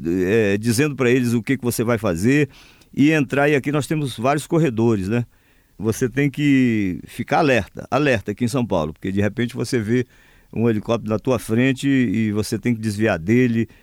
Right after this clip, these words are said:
Se você não der a tua posição e não s-, souber, é, é, a frequência certa, você tá arriscado a você ter muito susto aqui. Por causa da frequência, aqui tem mais de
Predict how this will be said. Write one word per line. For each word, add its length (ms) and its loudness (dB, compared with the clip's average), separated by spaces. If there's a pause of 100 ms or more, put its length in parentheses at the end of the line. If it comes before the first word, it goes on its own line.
(120)
Se 160 -10
você 440 2 (220)
não 380 2
der 180 2
a 80 2
tua 180 0
posição 540 0
e 100 2
não 180 2
s-, 320 -6
souber, 580 0 (540)
é, 560 0
é, 40 -2
a 80 -2
frequência 520 -2
certa, 460 -2
você 460 0 (380)
tá 100 0
arriscado 460 0
a 40 -2
você 280 -2
ter 240 -2
muito 240 -2
susto 340 -2
aqui. 320 -4 (380)
Por 140 -6
causa 140 2
da 100 -2
frequência, 440 -4
aqui 140 -12
tem 160 -2
mais 280 0
de 420 -6